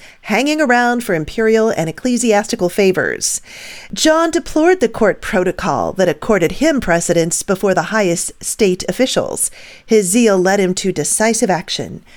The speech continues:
When it came to justice and charity, he acknowledged no double standards. Bishops who bribed their way into office were deposed. Many of his sermons called for concrete steps to share wealth with the poor,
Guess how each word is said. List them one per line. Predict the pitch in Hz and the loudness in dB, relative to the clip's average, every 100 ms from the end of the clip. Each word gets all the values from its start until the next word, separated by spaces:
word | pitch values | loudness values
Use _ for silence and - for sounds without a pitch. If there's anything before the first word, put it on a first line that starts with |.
| - - - | -20 -20 -6
When | 330 | -4
it | 269 | 0
came | 320 370 | 2 2
to | 415 | 2
justice | - 262 285 320 302 | 2 0 -2 -6 -6
and | 254 | -6
charity, | - 330 311 196 190 208 | -4 -2 2 4 2 0
he | 240 339 | 0 -2
acknowledged | 359 302 247 262 247 - | -2 -4 -2 -4 -6 -4
no | 240 240 262 | -2 -2 0
double | 247 240 | 0 -2
standards. | 262 - 196 175 170 226 233 - - - - - | -4 -2 0 0 0 -2 -6 -8 -12 -20 -20 -2
Bishops | 180 311 - 170 - | 0 2 2 0 0
who | 214 | -2
bribed | 170 175 208 269 - | 0 2 2 0 -2
their | 170 | -2
way | 156 165 | 0 0
into | 160 165 - | -2 -4 -2
office | 247 277 277 - | -2 -2 -4 -4
were | 233 | -2
deposed. | 226 226 196 196 160 92 - - - - - | -2 -2 -2 -2 -2 -4 -8 -10 -14 -20 -10
Many | - 226 214 | -2 0 0
of | |
his | 151 156 | -2 -4
sermons | 175 160 147 | -6 -6 -8
called | - - 185 190 | -8 -4 -2 -4
for | - | -8
concrete | - 202 196 202 185 - | -10 -8 -6 -2 -2 -2
steps | - 196 - - | -4 -4 -4 -8
to | 156 | -8
share | - 185 170 | -6 -4 -2
wealth | 165 233 262 | 0 -2 -2
with | 247 240 | -6 -4
the | - | -4
poor, | - 320 185 - | -2 -2 -2 -4